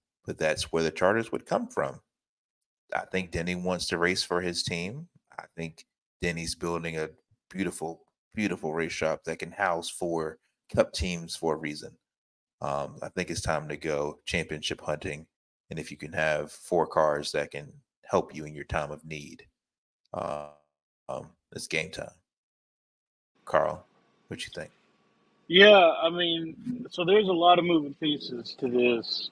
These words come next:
Speaker 2: Um, the first thing I wanna say is, you know, if I'm David Wilson, I'm looking at Joe Gibbs like, uh,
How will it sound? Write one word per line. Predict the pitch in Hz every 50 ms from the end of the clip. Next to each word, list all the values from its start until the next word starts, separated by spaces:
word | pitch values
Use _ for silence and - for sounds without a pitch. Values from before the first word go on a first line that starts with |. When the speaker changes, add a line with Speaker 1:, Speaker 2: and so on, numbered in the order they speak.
| - -
Speaker 2:
Um, | 131 127 127 123 117 113 113 107 107 104 101 123 _ _ _ _ - _ _ 151
the | 139 131
first | - 214 247 233 -
thing | 214 196 180
I | 170
wanna | 165 160 156 147 139
say | - - 151 143
is, | 143 139 135 131 123 123 113 - - _ _ _ _ _ _ _ _ - - 254 - _ _
you | - 151 151
know, | 151 147 147
if | 139 -
I'm | 175 208 214
David | 180 180 170 160 151 147
Wilson, | 139 147 156 156 156 147 - 147 139 131 127 123 120 120 - - _ _ _ _ _ _ - - 135
I'm | 156 175
looking | 175 180 170 - 151 143 139
at | 127
Joe | 123 143 143 143
Gibbs | 131 123 135 143 147 143 139 127 117 113
like, | 123 123 120 117 117 110 - -
uh, | 120 117 117 117 113